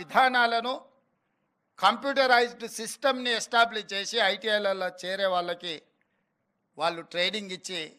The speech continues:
పంపించే ఒక విధానాన్ని తీసుకుని, ఒక చిన్న ఐడియా టాటా వాళ్ళతో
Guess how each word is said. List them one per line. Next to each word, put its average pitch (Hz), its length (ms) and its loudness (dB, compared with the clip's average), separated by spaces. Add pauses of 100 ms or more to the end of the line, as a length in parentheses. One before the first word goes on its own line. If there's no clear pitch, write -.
(320)
పంపించే 160 420 -8
ఒక 180 220 -12
విధానాన్ని 180 460 0
తీసుకుని, 160 320 -12
ఒక 277 100 -2 (220)
చిన్న 262 200 0 (160)
ఐడియా 262 240 4 (1300)
టాటా 254 380 8
వాళ్ళతో 262 320 4